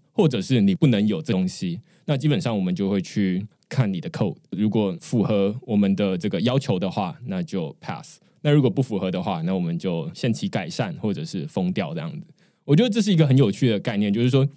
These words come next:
好，那以后监管的就不是人，就不是说，啊，那不符合这个规则，我们就是去找你来约谈，或者是，哎，把你抓起来。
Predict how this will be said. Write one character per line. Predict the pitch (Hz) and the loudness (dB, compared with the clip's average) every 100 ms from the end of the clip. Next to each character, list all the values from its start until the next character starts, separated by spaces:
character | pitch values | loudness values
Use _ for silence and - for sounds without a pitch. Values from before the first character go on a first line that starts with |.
| - - | -10 -12
好， | - 98 | -6 -2
那 | 104 135 - | 0 -2 -2
以 | 110 92 | -4 0
后 | 156 127 117 | 2 2 0
监 | - 131 135 | -2 0 0
管 | 120 87 | 0 -2
的 | 82 87 | -4 -4
就 | 107 | -2
不 | 90 87 | -2 -4
是 | - 101 | -4 -2
人， | 90 92 87 | -2 0 0
就 | 98 | -2
不 | 101 101 | -2 -2
是 | 107 | 0
说， | 117 | 0
啊， | 101 | 0
那 | 107 107 | -2 2
不 | 180 | 2
符 | 156 117 | 4 2
合 | 101 95 95 | 2 2 0
这 | - | 0
个 | 104 101 | 0 -2
规 | 92 120 120 | 0 2 2
则， | 110 95 | 0 0
我 | 90 | 0
们 | 95 92 | 0 0
就 | 104 | -2
是 | 95 101 | -2 -4
去 | 85 98 82 107 | -2 -4 -2 -4
找 | 117 101 | -2 2
你 | 104 | 2
来 | 92 | 4
约 | 104 120 | 4 4
谈， | 113 90 95 | 2 -2 -4
或 | 104 | -2
者 | 98 | -4
是， | 87 98 87 85 - | -4 -4 -4 -6 -10
哎， | - | -8
把 | 82 | -4
你 | 87 | -2
抓 | 98 101 | -2 -4
起 | - | -4
来。 | 85 - | -8 -8